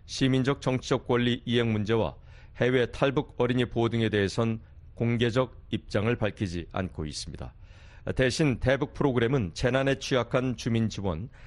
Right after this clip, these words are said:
다섯 살 미만 어린이와 임산부 지원, 보건, 식수, 위생 개선 등 인도주의 지원에 집중하고 있습니다. 예, 하지만 홈페이지에선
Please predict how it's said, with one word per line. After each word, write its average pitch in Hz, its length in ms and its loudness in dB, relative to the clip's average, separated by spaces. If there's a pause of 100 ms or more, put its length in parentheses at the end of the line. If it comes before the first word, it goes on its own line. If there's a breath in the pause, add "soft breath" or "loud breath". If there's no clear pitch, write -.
(220 loud breath)
다섯 120 280 2
살 139 500 2
미만 123 540 2
어린이와 117 580 2 (100)
임산부 123 800 2
지원, 95 340 -2 (460 loud breath)
보건, 123 420 2 (140)
식수, - 680 0 (100)
위생 127 420 2
개선 110 340 0
등 101 200 -2 (440 soft breath)
인도주의 131 520 4
지원에 110 440 0
집중하고 92 560 -2
있습니다. 73 480 -8 (640 soft breath)
예, 104 60 2
하지만 131 300 2
홈페이지에선 127 880 2